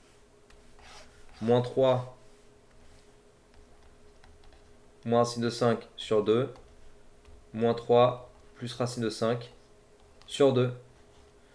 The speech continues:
Voilà. Donc, tu as deux solutions complexes conjuguées et deux solutions réelles. Si tu remplaces, si tu remplaces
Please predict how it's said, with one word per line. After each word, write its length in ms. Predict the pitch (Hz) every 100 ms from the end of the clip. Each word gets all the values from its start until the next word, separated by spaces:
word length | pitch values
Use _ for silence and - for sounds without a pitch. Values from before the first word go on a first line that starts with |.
| - 131
Voilà. 420 | 139 135 - - - -
Donc, 160 | 117 113
tu 80 | 123
as 60 |
deux 160 | 113 160
solutions 440 | 170 165 165 160
complexes 500 | 131 147 147 147 123
conjuguées 580 | 143 120 110 117 160 - - -
et 100 | 110
deux 160 | 110 160
solutions 480 | 165 147 135 135 123
réelles. 460 | 117 123 156 123 - - - _ - - - _ -
Si 200 | - 147
tu 160 | 127 151
remplaces, 800 | 156 156 160 151 143 - - - - - - - - - - - - - - - - - -
si 220 | - - 123
tu 120 | 143
remplaces 720 | 139 139 147 143 123 - -